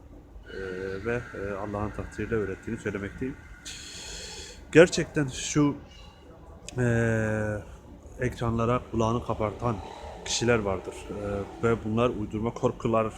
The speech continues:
içerisinde, dahilinde yaşadı. En son bu şey, e, çok büyük bir örnek oldu, bu pandemi zımbırtısı. E, şu kimsenin uydurma korkular ile gasp edilen hayatının karanlığı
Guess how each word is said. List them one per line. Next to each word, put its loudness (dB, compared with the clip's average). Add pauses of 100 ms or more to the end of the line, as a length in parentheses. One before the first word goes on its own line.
(180)
içerisinde, -4
dahilinde 0
yaşadı. -2
En -6
son -8
bu -2 (320)
şey, 2 (360)
e, -6
çok -8
büyük -8
bir 0
örnek 0
oldu, -12
bu -12
pandemi -6 (100)
zımbırtısı. -4 (680)
E, -2
şu -2
kimsenin 2
uydurma 4
korkular 2
ile 2
gasp 0
edilen 2
hayatının 0
karanlığı 2